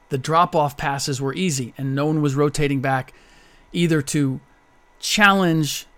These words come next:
the drop-off or to box out for the misses. Because Looney simply went up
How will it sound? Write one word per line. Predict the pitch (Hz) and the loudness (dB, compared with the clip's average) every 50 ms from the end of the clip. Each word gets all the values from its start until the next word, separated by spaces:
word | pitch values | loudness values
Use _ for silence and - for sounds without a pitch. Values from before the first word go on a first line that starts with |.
| _ _ - - | _ _ -12 -8
the | 147 139 | -8 -4
drop-off | 147 165 160 156 139 - 143 139 139 143 156 - - - _ _ - _ _ _ _ _ | 0 0 0 0 0 -2 -2 0 0 0 -2 -6 -14 -20 _ _ -20 _ _ _ _ _
or | - 185 202 208 190 160 151 156 160 165 _ _ _ _ | 4 8 8 10 10 8 4 2 0 -4 _ _ _ _
to | - 151 | -6 -4
box | 131 - 151 151 139 - - - | 0 0 0 0 0 0 0 2
out | 190 185 160 135 123 120 _ _ _ _ _ _ _ _ | 2 2 2 0 -2 -8 _ _ _ _ _ _ _ _
for | _ - - 170 156 | _ -6 -4 -2 0
the | 151 | 0
misses. | 156 165 175 160 - - - - - - - - _ _ _ _ _ _ _ _ _ _ _ _ _ _ | 0 0 -2 -2 -4 -6 -8 -14 -20 -20 -20 -20 _ _ _ _ _ _ _ _ _ _ _ _ _ _
Because | - - 175 151 | 0 0 2 2
Looney | 160 180 226 262 262 208 160 147 - - - _ _ _ _ _ _ _ _ _ | 6 6 6 6 6 4 2 -2 -4 -8 -20 _ _ _ _ _ _ _ _ _
simply | - - - 220 - 190 185 | 0 2 2 2 2 2 -2
went | 160 151 170 165 156 | 0 0 0 0 2
up | 147 156 175 - - | 2 2 2 0 -2